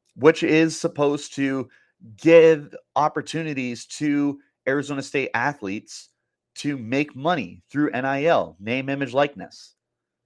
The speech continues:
People are buying into that. People are buying the packages that they have,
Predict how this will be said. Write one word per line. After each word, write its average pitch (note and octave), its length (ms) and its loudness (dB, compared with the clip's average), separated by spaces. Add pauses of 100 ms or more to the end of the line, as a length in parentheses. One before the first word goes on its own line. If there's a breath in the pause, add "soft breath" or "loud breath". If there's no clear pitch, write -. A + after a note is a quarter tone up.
(280)
People D#3+ 340 -6
are D3+ 60 -2
buying C3 380 -2
into C3+ 240 -6
that. F2+ 280 -10
People C#3+ 460 -2
are A#2 160 0
buying A#2+ 480 -4
the B2 80 -8
packages B2+ 720 -4
that B2 160 -4
they B2+ 100 0
have, B2+ 460 0